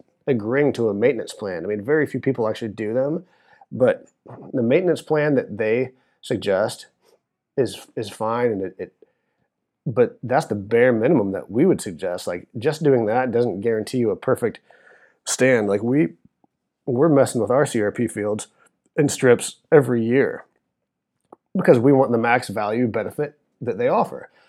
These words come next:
And if you're not, it just, they look bad. There, there's just a bunch of problems if you don't,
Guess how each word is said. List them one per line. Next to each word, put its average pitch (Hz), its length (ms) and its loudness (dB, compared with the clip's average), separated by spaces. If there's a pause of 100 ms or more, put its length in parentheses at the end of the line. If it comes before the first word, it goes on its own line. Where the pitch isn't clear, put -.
(220)
And 107 100 -6
if - 100 -6
you're 110 80 2
not, 120 460 2 (320)
it - 120 -10
just, - 480 -2 (1900)
they 110 100 -6
look 123 280 -2
bad. 127 520 0 (340)
There, 98 460 -4
there's 135 200 2
just 131 140 0
a 127 40 0
bunch 110 200 0
of 101 60 -8
problems 95 300 -2
if - 120 -10
you 104 60 -6
don't, 101 460 -4